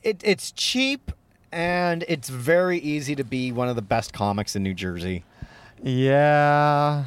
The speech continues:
Speaker 1: I can, I can say that now because, I mean, let, let's be real, man. Uh, i-, if you're in New Jersey and you're serious about doing comedy, your goal is to get out of New Jersey.
Speaker 2: Yeah.
Speaker 1: And I moved to New Jersey,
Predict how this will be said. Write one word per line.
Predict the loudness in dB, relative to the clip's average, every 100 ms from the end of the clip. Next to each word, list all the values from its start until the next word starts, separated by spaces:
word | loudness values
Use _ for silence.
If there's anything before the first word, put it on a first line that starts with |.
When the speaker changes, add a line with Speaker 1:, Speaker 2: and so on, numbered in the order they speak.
| -2
Speaker 1:
I | -2
can, | -2 -4 -4
I |
can | -4 -4
say | -2 0
that | 0 -2
now | -4 -4
because, | -4 -4 -4 -2
I |
mean, | -2 -2 -6 -18 _ _ _
let, | -2 2
let's | 2 0
be | -4 -2
real, | 2 2 2
man. | 0 0 0 -2
Uh, | 0 0 2 2
i-, | 0 0
if | 0 -2
you're | 0 0
in | 0 -2 0
New | -2
Jersey | -2 -2 -2 -2 -4 -2
and | -2 -4
you're | -6
serious | -2 0 0
about | 0 0
doing | 0 -4 -2
comedy, | 0 0 0 -2
your | -2 0
goal | 0 2 0
is | -2
to |
get | 0 2
out | 2 -2
of | -4
New | -4
Jersey. | -4 -4 -4 -8 -10 -8
Speaker 2:
Yeah. | -4 0 2 0 -2 -8 _ _ _ _ -6
Speaker 1:
And | -2 0
I | 0
moved | 0 0 -2
to |
New | -4 -4
Jersey, | -2 -2 -2 -4 -6